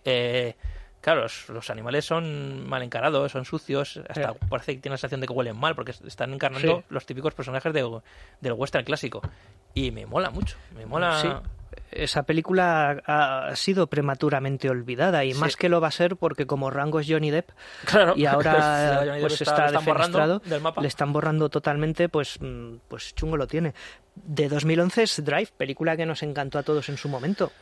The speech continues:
Speaker 1: Sí,
Speaker 2: Y
Speaker 1: Nicolás
Speaker 2: que no, no ha entrado a mi corte, y me gusta,
Speaker 1: Sí,
Speaker 2: pero
Speaker 1: yo
Speaker 2: no
Speaker 1: sí
Speaker 2: lo ha
Speaker 1: que la,
Speaker 2: entrado.
Speaker 1: yo sí que la tengo.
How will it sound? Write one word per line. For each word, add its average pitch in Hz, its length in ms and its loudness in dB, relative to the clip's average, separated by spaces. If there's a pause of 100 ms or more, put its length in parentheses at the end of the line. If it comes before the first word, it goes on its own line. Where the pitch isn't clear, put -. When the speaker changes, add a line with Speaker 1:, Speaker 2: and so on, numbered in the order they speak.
(180)
Speaker 1:
Sí, - 220 2
Speaker 2:
Y 123 140 2
Speaker 1:
Nicolás 131 240 2
Speaker 2:
que 160 60 4
no, 165 260 4
no 160 100 4
ha 170 40 4
entrado 170 280 2
a 160 40 2
mi 147 120 0
corte, 170 380 2
y 139 120 -4
me 139 120 2
gusta, 139 420 0
Speaker 1:
Sí, - 140 0
Speaker 2:
pero - 100 6
Speaker 1:
yo 151 40 6
Speaker 2:
no 151 60 4
Speaker 1:
sí 156 60 4
Speaker 2:
lo 156 40 4
ha - 20 6
Speaker 1:
que - 20 6
la, - 60 6
Speaker 2:
entrado. 127 280 2
Speaker 1:
yo 151 160 2
sí 185 100 0
que 170 80 4
la 123 120 2
tengo. 123 260 -6